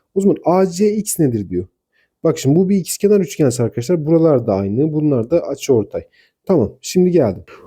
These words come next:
O zaman arkadaşlar benim şu üçgenim de ikizkenar oldu. Neden? Çünkü dik indirmişim ve kenar ortay olmuş. Burası onsa burası da on. O zaman x dediğim şey on dedim ve geçtim.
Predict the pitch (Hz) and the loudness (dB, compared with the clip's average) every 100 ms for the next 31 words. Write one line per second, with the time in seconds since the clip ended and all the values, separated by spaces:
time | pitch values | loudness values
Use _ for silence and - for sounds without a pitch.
0 | _ 131 143 160 156 180 175 202 190 208 | _ 2 4 4 2 -2 -2 0 2 0
1 | 208 240 208 - 139 113 104 95 - 107 | -2 -2 -2 0 0 2 0 -4 -6 -2
2 | 104 101 104 170 180 156 - _ _ _ | 0 0 0 2 2 0 -2 _ _ _
3 | - 139 117 117 190 - 196 156 170 151 | -12 -12 -8 -4 -4 2 2 4 2 0
4 | 202 202 - _ - 165 - 160 135 113 | -2 -2 -10 _ -4 -2 0 2 4 2
5 | - 104 87 87 - _ _ _ 156 180 | 2 0 0 -6 -14 _ _ _ 0 0
6 | 170 147 165 170 - 190 190 _ _ - | 0 2 2 2 0 -2 -2 _ _ -2
7 | 151 123 - 101 92 95 _ _ 135 131 | 2 2 0 -2 -2 -6 _ _ -4 -2
8 | 110 113 147 - 113 101 - 98 120 143 | -2 -4 -6 -2 -2 -2 -2 -2 0 0
9 | 139 139 95 98 104 95 - | 0 -2 0 -2 -2 -4 -8